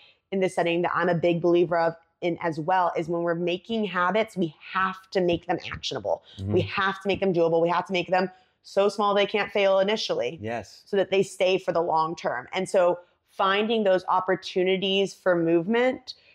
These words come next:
Speaker 1: that are already built into your daily life. And maybe it's not the amount of movement you need to be feeling as good as you wanna feel in two months.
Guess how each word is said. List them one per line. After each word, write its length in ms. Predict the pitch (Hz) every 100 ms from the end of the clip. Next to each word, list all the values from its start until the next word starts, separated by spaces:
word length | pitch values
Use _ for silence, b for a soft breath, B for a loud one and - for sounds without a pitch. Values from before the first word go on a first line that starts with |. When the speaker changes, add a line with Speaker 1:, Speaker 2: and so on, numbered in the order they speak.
| b 175
Speaker 1:
that 200 | 185 -
are 280 | 190 180 170
already 260 | 175 180 185
built 360 | 160 175 185
into 260 | 185 180 185
your 80 | 175
daily 280 | 175 175 175
life. 400 | 160 160 214 - 185
And 180 | 180
maybe 380 | 180 233 254 285
it's 160 | 262 220
not 200 | 220 226
the 80 | 233
amount 220 | 233 226
of 60 |
movement 340 | 208 208 202 151
you 140 | 180 190
need 440 | 170 175 185 175
to 80 | 165
be 100 | 170
feeling 260 | - 180
as 120 | 190 165
good 120 | 175
as 140 | 175
you 80 | 180
wanna 220 | 165 170
feel 500 | 170 170 165 170 175 B B -
in 120 | 185
two 200 | - 185
months. 520 | 131 156 214 - -